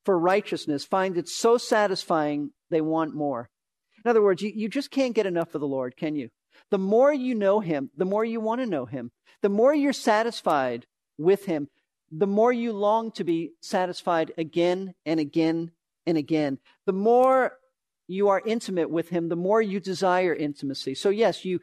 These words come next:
you are satisfied, but you still hunger and thirst for more. So if you're a citizen of Christ's kingdom, understand that you, you, as you hunger and thirst, he will satisfy you.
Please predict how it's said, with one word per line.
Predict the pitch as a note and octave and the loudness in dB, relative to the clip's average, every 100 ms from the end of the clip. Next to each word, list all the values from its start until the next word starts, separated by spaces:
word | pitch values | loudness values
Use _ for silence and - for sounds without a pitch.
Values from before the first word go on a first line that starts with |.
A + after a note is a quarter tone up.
| _ | _
you | - F#3+ | -2 0
are | F3 | 0
satisfied, | - B3+ C4+ D4 A#3+ - D#3 D3+ D3+ _ _ - | 0 0 2 0 -2 0 2 0 -2 _ _ -8
but | E3+ | -6
you | D#3+ | -6
still | - - F3+ | -4 0 0
hunger | F3 F3 E3+ E3 D#3 _ _ | 0 -4 -2 -4 -4 _ _
and | D3+ C#3+ - | -6 -6 -4
thirst | D3 C3 - - _ _ - | -4 -4 -8 -16 _ _ -10
for | C#3+ | -6
more. | D3+ F#3 C3+ _ _ _ _ _ _ _ _ _ | -4 -6 -8 _ _ _ _ _ _ _ _ _
So | - G#3+ | 2 2
if | |
you're | G#3+ C#4+ | 4 2
a | |
citizen | - A#3 G#3 G3 G3+ | 2 2 2 2 -2
of | D#3+ | 0
Christ's | G3+ F3+ - | 2 2 2
kingdom, | - F3 D#3+ C3+ C3+ _ _ _ _ _ _ _ _ _ _ - _ _ - | -2 0 2 0 -4 _ _ _ _ _ _ _ _ _ _ -20 _ _ -2
understand | G3 A3 - G3+ F3+ E3+ | 0 0 0 2 4 2
that | E3 | 0
you, | D#3+ E3 E3+ E3 | 0 0 0 -4
you, | E3 D#3+ D#3+ D#3 | -6 -2 -2 -2
as | D3+ D3+ | -4 -4
you | D#3 | -4
hunger | E3 G3+ A3 A3 | -2 -2 2 0
and | G3 | 2
thirst, | F#3 E3+ - | 0 -2 -2
he | E3+ | -2
will | F3+ | -2
satisfy | F3+ D#3+ C3 A#2+ - B2 | 0 0 0 -4 -6 -6
you. | B2 A2+ | -6 -12